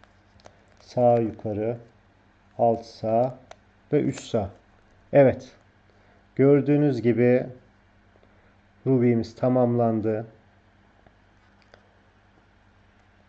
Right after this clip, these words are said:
Bu kombinasyonları kullanmak önemli. Dediğim gibi, e, bu kombinasyonlarda bazen birincide, bazen ikincide, bazen üçüncüde denk gelebilir.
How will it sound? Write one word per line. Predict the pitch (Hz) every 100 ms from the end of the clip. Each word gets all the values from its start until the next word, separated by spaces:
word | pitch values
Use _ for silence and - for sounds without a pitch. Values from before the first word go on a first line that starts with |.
| _ _ _ _ _ _ _ _ _ _ _ _ _ _ _ _
Bu | 131 123
kombinasyonları | 123 131 120 120 120 120 131 120 117 117
kullanmak | 117 120 120 117 -
önemli. | 123 127 123 123 147 - - - - _
Dediğim | 135 131 156 151
gibi, | 139 117 117 - -
e, | 117 117 117
bu | 120
kombinasyonlarda | - 139 139 143 139 - 147 139 139 139 139 143 139 - -
bazen | 139 143 123 143 139
birincide, | 127 127 135 127 123 135
bazen | 135 135 123 131
ikincide, | - - 131 113 117 135 131 - -
bazen | 127 123 123
üçüncüde | 123 - 127 135 120
denk | 127 127
gelebilir. | 135 127 120 151 170